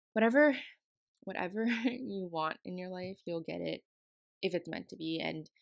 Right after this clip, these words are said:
I don't know, I really believe in whatever is meant to be will come to you, and I stand by that. And yeah, so that is our little quote of the week. So for today's episode, we have a lovely, lovely, lovely guest. Her name is Jen Lauren.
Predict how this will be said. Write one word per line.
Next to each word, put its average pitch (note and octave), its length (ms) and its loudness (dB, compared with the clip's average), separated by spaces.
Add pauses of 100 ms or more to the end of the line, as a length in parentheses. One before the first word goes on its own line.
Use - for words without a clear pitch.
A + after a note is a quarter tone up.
(300)
I - 40 -2
don't D#3+ 120 -2
know, E3+ 60 2
I E3+ 60 4
really F3+ 260 2
believe F3 240 -2
in E3 240 -6 (100)
whatever E3 480 2 (200)
is F3+ 140 -2
meant D#3+ 160 -4
to - 60 -18
be D#3+ 100 -4
will D#3 80 -2
come - 280 -10
to A3 100 -8
you, B3+ 180 0
and E3 320 -2 (100)
I - 180 -2
stand - 360 -4
by - 140 2
that. G#3 340 0
And E3 380 -8 (100)
yeah, A3+ 340 -4 (340)
so E3+ 200 -8
that E3+ 240 -2
is F#3+ 140 -4 (100)
our F3 240 2
little F#3 180 0
quote F3+ 320 0
of - 80 -12
the F3+ 120 -4
week. A#3 420 -4 (420)
So A3+ 200 4
for A3+ 120 2
today's A3+ 400 0
episode, F3+ 720 0
we F3 140 2
have D#3+ 500 2
a E3 100 -2
lovely, F#3+ 460 0
lovely, F3 480 0
lovely D#3+ 540 -6
guest. B3 500 -6
Her G3 80 -2
name F3+ 160 0
is E3+ 160 -2
Jen E3 260 0
Lauren. G3+ 520 2